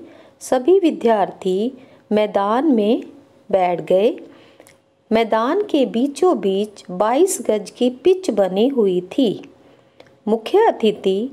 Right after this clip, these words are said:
नगर मेयर महोदय का स्कूल के प्रबंधककर्ताओं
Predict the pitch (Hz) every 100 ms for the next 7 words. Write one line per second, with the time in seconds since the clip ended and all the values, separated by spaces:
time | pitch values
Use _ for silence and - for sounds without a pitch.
0 | - _ - 214 247 262 381 349 247 208
1 | 220 226 214 208 196 175 175 190 247 -
2 | - 240 247 - 269 330 370 - 269 269
3 | 240 196 220 220 294 359 269 220 - 202
4 | 180 160 196